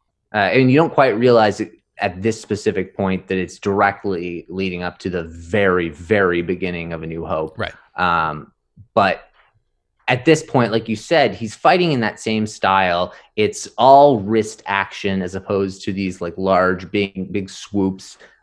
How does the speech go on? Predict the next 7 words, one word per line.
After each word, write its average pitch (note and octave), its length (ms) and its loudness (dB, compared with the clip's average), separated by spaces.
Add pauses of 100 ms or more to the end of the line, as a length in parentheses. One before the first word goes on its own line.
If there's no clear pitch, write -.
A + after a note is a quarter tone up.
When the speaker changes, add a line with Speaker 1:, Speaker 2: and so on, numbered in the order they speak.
Speaker 1:
Uh, F2 340 0 (120)
it G#2 160 -6
shows C3 420 4
that A2+ 80 -20
he's A2+ 240 -8 (100)
able A#2 420 0
to G#2 560 -4